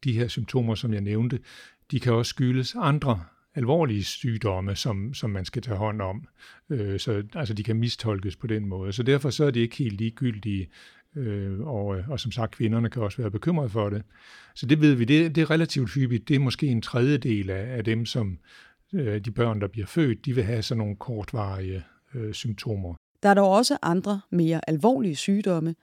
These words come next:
Speaker 2: der tidligere har været kædet sammen med kvinders brug af antidepressiva under graviditeten.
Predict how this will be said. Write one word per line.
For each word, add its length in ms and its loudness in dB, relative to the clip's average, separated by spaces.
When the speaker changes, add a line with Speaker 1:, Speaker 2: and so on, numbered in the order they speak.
Speaker 2:
der 80 8
tidligere 480 2
har 120 0
været 240 -4
kædet 280 -4
sammen 440 -2
med 120 0
kvinders 400 2
brug 340 -4
af 140 0
antidepressiva 840 -2
under 320 -4
graviditeten. 800 -6